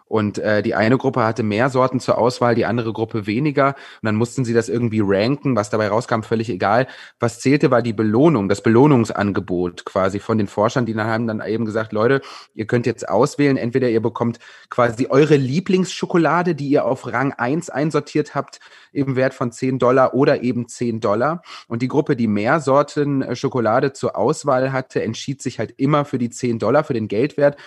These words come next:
Und die Gruppe, die wenig Schokolade zur Auswahl hatte, eben dann für den Schokoladen oder für die Schokolade. Und daran sieht man ja, dass so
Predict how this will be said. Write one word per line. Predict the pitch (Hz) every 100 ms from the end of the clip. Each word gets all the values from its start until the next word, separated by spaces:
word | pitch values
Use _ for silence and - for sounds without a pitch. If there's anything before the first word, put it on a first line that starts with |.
| - -
Und | 117
die |
Gruppe, | 127 127
die | 120 107
wenig | 120 143 165 -
Schokolade | 160 147 135 139
zur | - -
Auswahl | 120 139 131
hatte, | 131 127 139
eben | 123 127
dann | 117
für | -
den | 131 117
Schokoladen | 131 - 113 110 165 147 117
oder | - 87 113
für | 104 110
die | 127
Schokolade. | 135 - 113 107 151 151 - - - -
Und | 127
daran | 131 139 139
sieht | 127 196
man | 180 135
ja, | 120
dass | 127
so | - - 127 131